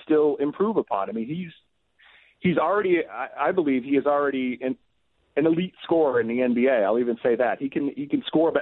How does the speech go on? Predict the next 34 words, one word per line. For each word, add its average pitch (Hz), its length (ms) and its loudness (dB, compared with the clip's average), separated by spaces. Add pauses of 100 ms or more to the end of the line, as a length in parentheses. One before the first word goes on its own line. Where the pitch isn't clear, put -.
the 120 60 -4
basketball 113 720 -2 (520)
with 131 160 -2
just 135 240 -2
about 127 240 -2
anybody, 123 440 -2
but 110 140 -8
he 160 160 -4
has 143 120 2
got 147 300 -2
to 131 440 -2 (160)
be 139 220 2
able 131 220 0
to 120 140 -12 (140)
do 143 200 4
it 135 180 0 (200)
in 139 100 -4
the 135 40 0
right 131 220 0
situation. 151 360 -2
He's 117 120 -6
got 135 100 0
to 123 60 -2
be 127 160 2
able 123 160 0
to - 120 -6
know, 127 500 2 (440)
you 123 100 -6
know, 120 220 0 (1000)
when 170 220 0
to 156 140 -2
shoot 170 160 -4
the 151 120 4
outside 147 320 0